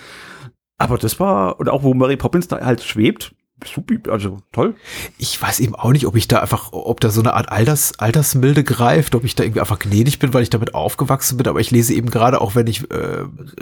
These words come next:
Speaker 2: Rezensionen von jüngeren Menschen lese, die Filme aus den fünfziger, sechzigern, siebzigern, äh, Rezensieren, wo man dann eben auch diese Matte-Line sieht bei, bei so Greenscreen-Effekten, äh, die das dann irgendwie nochmal extra erwähnen, so von wegen, ja, der Film ist nicht in jeder Hinsicht gut gealtert, manche Tricks sind sehr, sehr offensichtlich. Ich hab le-, letztens nochmal, ähm,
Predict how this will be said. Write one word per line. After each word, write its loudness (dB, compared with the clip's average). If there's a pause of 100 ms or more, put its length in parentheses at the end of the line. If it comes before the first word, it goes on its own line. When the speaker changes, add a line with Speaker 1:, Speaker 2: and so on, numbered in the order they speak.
(140)
Speaker 2:
Rezensionen 2
von 0
jüngeren 4
Menschen 0
lese, 4
die 2
Filme 0
aus 0
den -4
fünfziger, 0
sechzigern, 0
siebzigern, 0
äh, -6
Rezensieren, 2
wo -2
man 0
dann 0
eben 0
auch 0
diese 2
Matte-Line 2
sieht -2
bei, 2 (240)
bei 2
so 4
Greenscreen-Effekten, 2 (400)
äh, 2 (220)
die 2
das 2
dann 0
irgendwie 2 (160)
nochmal -2
extra 0
erwähnen, 2
so -2
von -4
wegen, -2
ja, 2
der 0
Film 0
ist 0
nicht 0
in -4
jeder 2
Hinsicht 0
gut -2
gealtert, 0
manche 0
Tricks -4
sind -2
sehr, 0
sehr 0
offensichtlich. -2
Ich 4
hab 0
le-, 2
letztens 0
nochmal, 2
ähm, -4